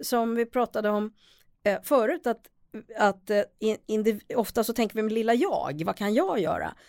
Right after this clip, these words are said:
Ja, men vi, vi är inte egentligen så små. Egentligen så är det så att visserligen så är vi bara en, en av många miljarder människor, eh, på jorden,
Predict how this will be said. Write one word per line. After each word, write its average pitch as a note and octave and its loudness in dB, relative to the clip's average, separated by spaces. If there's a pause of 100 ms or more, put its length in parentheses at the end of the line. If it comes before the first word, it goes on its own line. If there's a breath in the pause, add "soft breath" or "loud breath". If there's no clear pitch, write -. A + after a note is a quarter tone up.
(240 loud breath)
Ja, D#4 0 (500 soft breath)
men C4+ 2
vi, C#4 -8
vi C4 -4 (100)
är A4+ -2
inte A#3+ 0
egentligen C#3 -2
så D3+ -4
små. A2 -6
Egentligen D#4 -2
så - -4
är C#4 2
det C4+ -2
så B3+ -4
att A#3 -6
visserligen C#4+ 0
så - -2
är A#3 -4 (100)
vi A3 -2 (300 loud breath)
bara A3+ 0
en, G#3+ -2 (360 soft breath)
en G#3+ 2
av G3 0
många G3 0
miljarder D#3+ 0
människor, C#3+ -2 (160)
eh, F#3+ 0
på G#3 0
jorden, E3 0